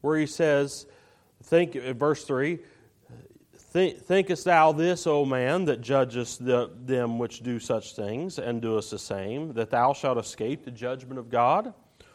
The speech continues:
Or despisest thou the riches of his goodness,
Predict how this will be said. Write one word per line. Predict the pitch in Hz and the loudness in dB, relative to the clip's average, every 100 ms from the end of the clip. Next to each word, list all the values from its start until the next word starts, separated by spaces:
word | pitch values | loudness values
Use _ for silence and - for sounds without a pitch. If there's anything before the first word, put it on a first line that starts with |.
| _ - | _ 0
Or | 160 170 | 4 4
despisest | 151 - 160 151 175 165 175 | 2 0 4 6 6 4 -4
thou | - 156 156 | 4 6 6
the | 135 | 2
riches | 120 156 202 - 226 190 | 0 -2 -2 -2 -4 -4
of | 156 165 - | -6 -8 -6
his | 165 120 | -8 -6
goodness, | 131 175 131 117 101 - - - | -4 -4 -4 -10 -12 -16 -16 -18